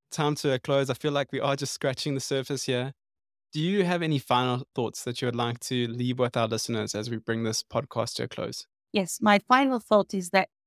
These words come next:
Speaker 2: if you are a fundraiser or a church leader involved in fundraising, I want you to see yourself as a hope raiser, because you are just giving wonderful opportunities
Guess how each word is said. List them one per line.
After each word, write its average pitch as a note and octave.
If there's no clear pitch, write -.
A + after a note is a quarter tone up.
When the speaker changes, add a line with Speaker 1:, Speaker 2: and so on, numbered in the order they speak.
Speaker 2:
if A3+
you C#4
are B3
a A3+
fundraiser F#3
or F3
a E3+
church -
leader G3
involved F#3+
in D#3+
fundraising, D#3
I A3
want A#3+
you A#3+
to A3
see A3
yourself F#3+
as G3+
a G3
hope -
raiser, D#3+
because G#3+
you A#3+
are A3+
just G#3+
giving G#3+
wonderful G3+
opportunities F3+